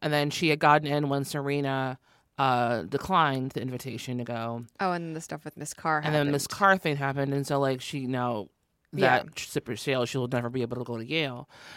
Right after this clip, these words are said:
Speaker 1: So the idea of Blair, or, or rather Nate, being able to go to Yale with, like, a phone call from his grandfather
Speaker 2: Yeah.
Speaker 1: is, like, really sh-, shit.
Speaker 2: Yeah.
Speaker 1: And so, like, all these opportunities are pretty much open to Nate still, and she's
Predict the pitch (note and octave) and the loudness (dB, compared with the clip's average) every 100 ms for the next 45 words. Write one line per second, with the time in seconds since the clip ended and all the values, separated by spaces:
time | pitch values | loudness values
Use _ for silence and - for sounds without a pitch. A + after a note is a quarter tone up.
0 | - - D#3+ D3 C#3+ C#3 C3+ - _ - | -16 -4 4 6 6 4 2 -4 _ -18
1 | - C3+ D3+ D#3+ D3+ D3 C#3 - C#3 C3+ | -4 2 2 4 4 6 4 4 4 4
2 | B2+ C3+ _ D3 C#3+ C#3 C3+ C3 D3 C#3+ | 2 -2 _ 0 2 4 2 0 0 0
3 | - C#3+ C3+ C3+ B2+ - C#3 C3+ C#3+ C3 | 2 4 4 4 2 -2 -4 -2 -2 -2
4 | C3+ C3 B2 B2+ B2+ B2 C3 A#2+ A#2 A#2+ | -4 -4 -4 -2 0 0 0 -2 -2 -4
5 | A#2+ A#2 A2+ G#2 A#2 A#2 A#2 A2 A#2+ A#2+ | -4 -2 -2 -2 -2 -2 -4 -4 -2 -2
6 | B2 A2 A2+ G#2 - A#2+ A#2 A#2 A2+ E3+ | -2 -4 -4 -8 -8 -6 -6 -6 -6 -2
7 | D3+ - B2 A#2+ G#2+ - _ _ - D#3+ | -2 -2 -4 -4 -6 -6 _ _ -16 -8
8 | F#3 G3+ E3+ D3+ C#3+ - - - _ _ | -4 0 0 -2 -4 -10 -18 -18 _ _
9 | - - D2 - - - F3+ D#3+ C#3+ C#3+ | -12 -8 -8 -10 -16 -10 -4 -2 -2 0
10 | C#3+ C#3 C3+ - - _ _ D3 D#3 D#3+ | 2 4 2 0 -12 _ _ 4 4 4
11 | D3 C#3+ D#3 C#3+ C#3 C3 C3 B2+ _ _ | 0 -2 -2 -2 0 -2 -4 -10 _ _
12 | - D3 B2+ - C3 A#2+ B2 C3 B2+ A2+ | -10 -4 -4 -4 -4 -4 -4 -6 -6 -6
13 | - - A2+ A2+ A#2+ - | -6 -4 -2 0 -2 -4